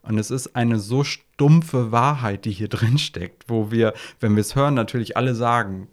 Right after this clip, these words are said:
Klatsch gegen die Stirn, ja, natürlich ist es so. Wenn wir nicht zumindest den Versuch wagen,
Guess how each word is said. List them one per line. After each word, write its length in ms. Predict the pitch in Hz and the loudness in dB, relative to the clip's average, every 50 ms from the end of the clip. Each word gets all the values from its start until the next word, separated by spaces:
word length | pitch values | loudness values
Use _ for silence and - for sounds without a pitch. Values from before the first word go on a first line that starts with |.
| _ - | _ -20
Klatsch 440 | - - - 120 120 - - - | -12 -6 -4 -4 -4 -4 -6 -8
gegen 280 | - 117 113 107 110 110 | -8 -8 -6 -4 -4 -4
die 100 | 107 101 | -4 -6
Stirn, 520 | - - - - 117 117 120 127 131 139 - _ _ _ _ _ _ _ - | -8 -10 -8 -4 -2 -2 0 -2 -2 -4 -8 _ _ _ _ _ _ _ -6
ja, 100 | 110 110 | -2 0
natürlich 560 | 117 120 110 - - - 143 143 131 107 - | 0 0 0 0 0 0 0 0 0 -2 -6
ist 180 | - - - - | -10 -14 -16 -18
es 160 | - - - | -20 -18 -16
so. 220 | - - - 101 - _ _ _ _ _ _ _ _ _ _ _ _ _ _ _ _ _ _ _ _ _ _ _ _ _ _ _ _ _ | -14 -14 -14 -16 -18 _ _ _ _ _ _ _ _ _ _ _ _ _ _ _ _ _ _ _ _ _ _ _ _ _ _ _ _ _
Wenn 120 | - 117 117 | -4 -2 0
wir 80 | 123 | 2
nicht 180 | 127 127 123 - | 2 2 0 -2
zumindest 520 | - 131 117 120 131 147 151 143 143 - | -2 0 2 2 2 2 2 0 -2 -4
den 140 | 120 113 113 | -4 -6 -4
Versuch 540 | - - 110 101 104 139 170 165 160 - - - | -4 -4 -4 -2 -2 -2 -2 -2 -4 -8 -12 -8
wagen, 680 | 98 101 107 120 135 143 139 131 - 110 - - 107 | -4 -2 0 2 2 0 0 -2 -6 -10 -12 -12 -14